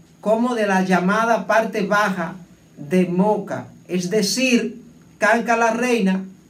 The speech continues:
Villadura y otras comunidades. Llegada la temporada ciclónica, las autoridades en Santiago se han reunido con alcaldes y directores distritales.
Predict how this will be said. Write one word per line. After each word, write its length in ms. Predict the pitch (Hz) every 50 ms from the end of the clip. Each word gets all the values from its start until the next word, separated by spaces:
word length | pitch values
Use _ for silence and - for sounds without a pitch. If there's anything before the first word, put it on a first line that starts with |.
| - -
Villadura 960 | - - - 214 202 185 185 190 180 180 190 233 247 247 233 214 202 - - - - - - - - -
y 180 | 170 185 185
otras 580 | 208 226 220 - - 214 208 202 196 190 190 -
comunidades. 1300 | - - - - 175 156 170 175 190 190 180 170 - 123 131 127 123 117 113 117 120 - - - - - - - _ _ _ _ _ _ _ _ _ _ - - - - - _ _ _ _ _ -
Llegada 540 | 151 151 202 208 196 208 214 226 240 269 277
la 160 | 277 285 277
temporada 640 | - 262 247 240 196 226 226 220 226 233 247 277 269
ciclónica, 1000 | 240 - 254 240 - - 254 262 269 262 247 226 196 185 185 - 185 175 180 - - -
las 260 | 151 165 175 185 202
autoridades 840 | 196 190 185 185 196 196 185 185 196 220 233 247 254 233 - - -
en 240 | 233 240 240 254 -
Santiago 760 | - 240 233 226 - 233 226 220 214 202 196 185 196 202 - - - - _ _ _ _ -
se 240 | - - 185 185 190
han 200 | 208 240 247 240
reunido 640 | 254 262 247 247 240 233 240 247 247 262 254 -
con 200 | - 220 202 190
alcaldes 800 | 185 175 170 170 165 220 220 220 220 214 202 180 165 160 160 - -
y 80 | 185 180
directores 680 | 175 190 180 175 175 175 - 214 214 233 240 233 - 196
distritales. 1000 | 185 190 190 - 190 185 180 175 - 185 185 180 170 151 - - - - -